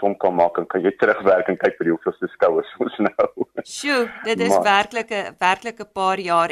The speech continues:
Speaker 2: En, eh, is dit maar, eh, die fokus daarvan, is dit sterk landbou?
Speaker 1: Ja, ja, dis, kyk, vroeër, destyds toe het begin het, was dit nou maar groot vee en klein vee en later het die boere nou begin 'n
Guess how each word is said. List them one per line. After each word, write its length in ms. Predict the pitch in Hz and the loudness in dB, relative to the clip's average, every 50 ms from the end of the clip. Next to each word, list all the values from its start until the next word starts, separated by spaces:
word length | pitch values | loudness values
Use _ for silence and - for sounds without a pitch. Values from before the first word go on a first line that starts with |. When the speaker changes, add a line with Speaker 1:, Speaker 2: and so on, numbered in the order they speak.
| - | -2
Speaker 2:
En, 340 | - 208 208 214 220 220 220 | -2 -2 -2 -2 -2 -2 0
eh, 180 | 208 208 202 202 - - - - - - - | 2 2 2 2 -2 -12 -20 -20 -20 -14 -8
is 140 | - 320 330 | -8 -4 -4
dit 160 | 392 392 392 - | -4 -6 -4 -2
maar, 200 | 392 381 370 359 | 2 2 2 4
eh, 360 | 339 330 320 302 - - 233 | 4 4 4 2 0 -6 -8
die 140 | 262 294 285 | -10 -10 -10
fokus 600 | - - - 320 302 294 294 - 302 285 269 - | -10 -16 -10 -6 -6 -6 -6 -4 -6 -6 -6 -4
daarvan, 440 | - 202 185 180 180 - 202 190 202 | -4 -2 -2 -2 -2 -4 -10 -10 -8
is 120 | - 214 214 | -8 -6 -4
dit 160 | 233 240 - | -4 -4 -4
sterk 380 | - - 262 254 247 254 254 - | -4 0 2 2 2 2 0 -2
landbou? 680 | 220 202 190 196 196 _ - 240 254 285 415 494 494 _ _ _ _ _ _ _ _ _ _ _ _ _ _ _ _ _ _ _ _ _ _ - - - - - - - | -4 -4 -4 -4 -6 _ -2 0 0 0 0 -4 -10 _ _ _ _ _ _ _ _ _ _ _ _ _ _ _ _ _ _ _ _ _ _ -20 -20 -20 -20 -20 -14 -4
Speaker 1:
Ja, 320 | 92 101 107 92 80 69 - - - - - | 2 4 4 6 4 2 0 -6 -18 -12 0
ja, 160 | 127 139 147 | 2 2 4
dis, 160 | 151 170 - - | 4 2 2 2
kyk, 380 | - - - 160 160 156 - - - | -2 2 2 2 2 2 -2 -6 0
vroeër, 320 | - 185 190 175 165 131 104 | 2 4 6 6 4 4 4
destyds 420 | 113 131 135 - - 170 - - | 2 2 4 4 2 2 2 2
toe 100 | - 156 | 0 0
het 80 | 147 - | 2 2
begin 260 | - - - 156 143 | 0 2 2 4 4
het, 140 | 143 139 - | 4 4 4
was 200 | 107 104 104 - | 4 2 4 2
dit 140 | 131 - | -2 2
nou 120 | 156 135 127 | 2 2 2
maar 180 | 120 117 113 107 | 4 4 2 2
groot 360 | - - 117 117 113 - - | 2 2 2 2 2 2 0
vee 120 | - 123 | 0 0
en 120 | 113 107 - | 0 0 2
klein 280 | - 117 110 110 113 | 2 2 2 2 0
vee 200 | - - 143 143 | -6 -2 2 4
en 240 | 135 113 101 98 90 | 4 4 2 0 2
later 540 | 87 90 92 98 107 - - 123 117 104 98 | 4 4 6 6 4 4 4 2 4 4 2
het 80 | 95 87 | 0 -4
die 100 | 90 82 | -6 -8
boere 280 | 80 87 92 92 98 | -2 0 2 2 4
nou 120 | 98 92 87 | 2 2 -2
begin 360 | - 87 - - 98 92 90 | -2 -6 -6 -4 -4 0 0
'n 120 | 85 80 | 0 0